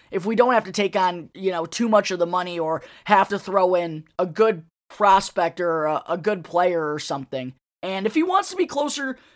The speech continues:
to his family for the final stages of his career and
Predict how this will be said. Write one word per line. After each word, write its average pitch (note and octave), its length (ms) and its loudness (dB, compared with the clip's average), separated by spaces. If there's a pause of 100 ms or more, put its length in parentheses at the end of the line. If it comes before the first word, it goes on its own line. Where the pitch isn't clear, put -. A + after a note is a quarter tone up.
(140)
to C4 180 -6
his - 160 -6
family A#3+ 640 -4 (160)
for G3+ 140 -6
the F#3+ 60 -6
final B3+ 300 2
stages G#3+ 400 -4
of G#3+ 80 -2
his F#3 140 -8
career G3 320 0
and E3 220 -4